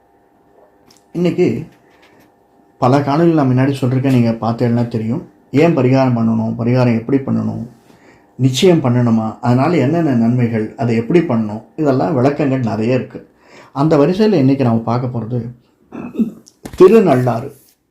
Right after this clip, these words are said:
அப்படின்னா, இப்போ நம்ம ஒவ்வொரு கிரகத்தினுடைய பரிகாரங்கள் பார்த்துட்டு இருக்கோம். சந்திரன், சூரியன், செவ்வாய், புதன், வியாழன், சுக்கிரன், அடுத்தது இப்போ சனி.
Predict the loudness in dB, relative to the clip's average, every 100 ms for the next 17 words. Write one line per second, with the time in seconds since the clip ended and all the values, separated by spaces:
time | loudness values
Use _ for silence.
0 | _ _ -8 -4 -2 -2 -4 -10 _ _
1 | -20 -20 -20 -20 _ _ -2 0 2 2
2 | 2 2 2 2 0 -2 -8 _ 0 2
3 | 2 2 2 2 2 0 2 0 2 2
4 | 0 -6 _ _ _ _ _ _ _ _
5 | _ _ _ -20 0 2 4 2 2 -2
6 | -4 -8 -8 -14 -14 -14 -14 _ _ _
7 | _ -6 0 2 4 2 0 0 2 2
8 | 2 -2 -10 _ _ _ _ _ _ 0
9 | 2 4 4 2 0 0 0 -2 -2 -6
10 | -10 _ -8 -6 -4 -4 -6 -8 -16 _
11 | _ _ -2 0 0 0 0 -2 -4 -4
12 | -4